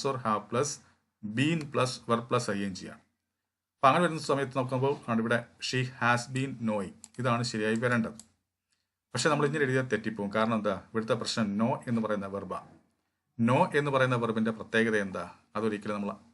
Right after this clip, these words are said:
കണ്ടിന്യുവസ് ടെൻസ് ഫോമിൽ ഉപയോഗിക്കത്തില്ല. എന്നുവെച്ചാൽ ക-, ആ, തു-, ആ, ഈ പറയുന്ന പോലെ, ആ,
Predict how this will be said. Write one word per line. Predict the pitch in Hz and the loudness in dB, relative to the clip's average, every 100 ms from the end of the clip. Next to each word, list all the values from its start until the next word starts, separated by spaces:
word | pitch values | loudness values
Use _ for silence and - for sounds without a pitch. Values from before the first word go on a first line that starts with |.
| _ _ - | _ _ -4
കണ്ടിന്യുവസ് | 110 117 131 135 131 - - | 0 0 -2 -4 -4 -6 0
ടെൻസ് | 120 143 165 - - | 2 2 -2 -6 -4
ഫോമിൽ | 117 101 90 | -4 -4 -6
ഉപയോഗിക്കത്തില്ല. | 85 - - _ | -10 -12 -18 _
എന്നുവെച്ചാൽ | _ _ _ _ _ - 113 143 - - _ _ _ _ _ _ _ _ _ _ _ _ _ 131 | _ _ _ _ _ -14 -6 -4 -6 -14 _ _ _ _ _ _ _ _ _ _ _ _ _ 2
ക-, | 123 120 | 4 4
ആ, | 113 | 2
തു-, | 131 127 120 - - 120 | -2 -2 -2 -4 -2 2
ആ, | 120 | 2
ഈ | 120 | 2
പറയുന്ന | 123 120 120 | 4 4 4
പോലെ, | 117 120 120 - | 2 0 -4 -6
ആ, | 113 | -2